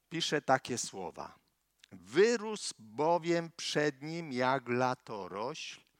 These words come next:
i jak korzeń w suchej ziemi". I teraz słuchajcie uważnie. O Jezusie, Mesjaszu, Stwórcy całego piękna.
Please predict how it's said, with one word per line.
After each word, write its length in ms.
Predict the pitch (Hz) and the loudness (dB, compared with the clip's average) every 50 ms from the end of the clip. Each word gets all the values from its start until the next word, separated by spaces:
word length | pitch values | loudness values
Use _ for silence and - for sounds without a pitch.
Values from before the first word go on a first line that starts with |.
| _ _ _ _ _ _ _ _ _ _ _ _ _ _ - | _ _ _ _ _ _ _ _ _ _ _ _ _ _ -2
i 80 | 131 | 4
jak 380 | 135 127 120 117 - _ _ _ | 6 6 6 6 4 _ _ _
korzeń 840 | - - 160 160 165 156 139 156 170 170 175 185 185 185 185 185 - | -8 -4 -2 -2 -2 -2 -2 -2 0 0 -2 -4 -6 -10 -14 -16 -14
w 80 | - - | -10 -10
suchej 580 | - - - 156 147 - - 139 139 131 123 | -8 -8 -8 -8 -8 -6 -2 0 0 0 -2
ziemi". 500 | 110 101 101 90 80 76 78 73 71 - _ _ _ _ _ _ _ _ _ _ _ _ _ _ _ _ _ _ _ _ _ - | -4 -4 -4 -4 -4 -6 -10 -16 -20 -20 _ _ _ _ _ _ _ _ _ _ _ _ _ _ _ _ _ _ _ _ _ -18
I 80 | 113 104 | -8 -2
teraz 240 | 131 131 147 147 - | 0 2 2 0 -2
słuchajcie 440 | - 123 117 123 127 - - 127 | -4 -4 -4 -4 -4 -4 -6 -12
uważnie. 540 | 113 104 95 80 78 - - - - - - _ _ _ _ _ _ _ _ _ _ _ _ _ _ _ _ _ _ _ _ _ _ _ _ _ _ _ _ _ _ _ _ _ _ _ _ _ _ _ - | -8 -6 -6 -6 -6 -8 -12 -16 -20 -20 -20 _ _ _ _ _ _ _ _ _ _ _ _ _ _ _ _ _ _ _ _ _ _ _ _ _ _ _ _ _ _ _ _ _ _ _ _ _ _ _ -2
O 160 | 139 143 147 | 0 2 4
Jezusie, 640 | 160 175 190 180 151 156 135 - - - - - - - _ _ _ _ _ _ _ _ _ _ _ _ _ _ _ _ _ _ _ _ _ _ _ _ _ _ _ _ _ _ | 6 6 6 4 2 -2 -6 -6 -8 -10 -12 -14 -18 -20 _ _ _ _ _ _ _ _ _ _ _ _ _ _ _ _ _ _ _ _ _ _ _ _ _ _ _ _ _ _
Mesjaszu, 840 | 127 123 151 190 190 - - 202 190 170 139 120 - - - 92 80 - _ _ _ _ _ _ _ _ _ _ _ _ _ _ _ _ _ _ _ _ _ | 0 4 6 6 6 6 4 6 6 8 6 6 4 -2 -12 -16 -18 -20 _ _ _ _ _ _ _ _ _ _ _ _ _ _ _ _ _ _ _ _ _
Stwórcy 680 | - - - - - 160 185 190 - - - 185 170 | -12 -12 -10 -6 0 0 0 0 0 2 4 4 4
całego 460 | - - 165 165 175 185 175 180 185 | 6 8 8 8 8 6 2 2 2
piękna. 640 | - - 185 180 156 123 - - - 87 78 - | 2 6 6 6 6 4 0 -6 -8 -10 -10 -12